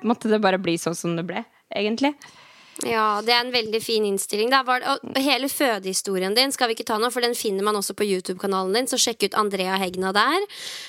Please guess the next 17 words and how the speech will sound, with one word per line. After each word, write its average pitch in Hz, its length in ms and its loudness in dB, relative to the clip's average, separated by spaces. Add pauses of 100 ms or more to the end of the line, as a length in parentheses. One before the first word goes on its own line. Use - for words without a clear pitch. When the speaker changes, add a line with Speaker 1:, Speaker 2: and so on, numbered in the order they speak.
(140)
Speaker 2:
Ehm, 247 480 2 (320)
men 254 260 2
jeg 262 80 4
har 240 140 2
jo 247 80 0
noen 277 100 0
spes-, - 400 0 (140)
spørsmål 220 480 0
knyttet 226 320 -2
til 226 140 2
det, 262 120 4 (140)
og - 100 0
jeg 254 140 2
lurer 214 260 2
blant 226 240 0
annet 196 300 2
på, 214 100 4